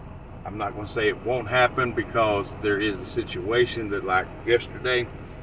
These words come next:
and for me to get it out at all, uh, that's how it had to be done. So hopefully we don't run across that too much out here over the road,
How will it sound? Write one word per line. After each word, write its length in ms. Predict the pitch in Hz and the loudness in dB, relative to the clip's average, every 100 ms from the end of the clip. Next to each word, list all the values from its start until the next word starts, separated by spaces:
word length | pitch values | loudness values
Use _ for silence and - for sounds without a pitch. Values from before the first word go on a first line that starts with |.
| - - - - | -14 -14 -14 -10
and 300 | 98 95 92 | -8 -8 -8
for 100 | 101 | -4
me 160 | 107 | -2
to 100 | 101 | -4
get 220 | 92 107 98 | -2 0 0
it 120 | 95 | 2
out 280 | 107 110 98 | 2 2 0
at 120 | 95 | 0
all, 340 | 104 110 107 - - - - - - 101 | 0 2 0 -2 -12 -14 -14 -14 -14 -12
uh, 280 | 95 82 73 - - - - | -10 -10 -12 -14 -14 -12 -8
that's 200 | 98 - | -6 -4
how 200 | 101 98 | -4 -2
it 60 | |
had 200 | 92 90 | -4 -4
to 60 | - | -6
be 140 | 87 87 | -12 -8
done. 360 | 101 110 113 95 - - - - - - | -4 0 0 -2 -6 -12 -14 -14 -14 -10
So 140 | 104 95 | -6 2
hopefully 460 | 127 139 143 139 | 2 2 4 4
we 180 | 117 131 | 6 6
don't 200 | 127 110 | 6 2
run 180 | 120 120 | 2 0
across 380 | 117 127 110 - | 4 4 4 2
that 280 | 117 117 - | 0 0 -4
too 200 | 143 147 | -2 2
much 460 | 143 143 - - - - - - - - - | 6 4 4 -6 -12 -12 -12 -14 -14 -12 -4
out 160 | 113 | -2
here 200 | 113 120 | 2 4
over 140 | 120 107 | 4 4
the 80 | 107 | 2
road, 420 | 123 127 127 | 8 8 8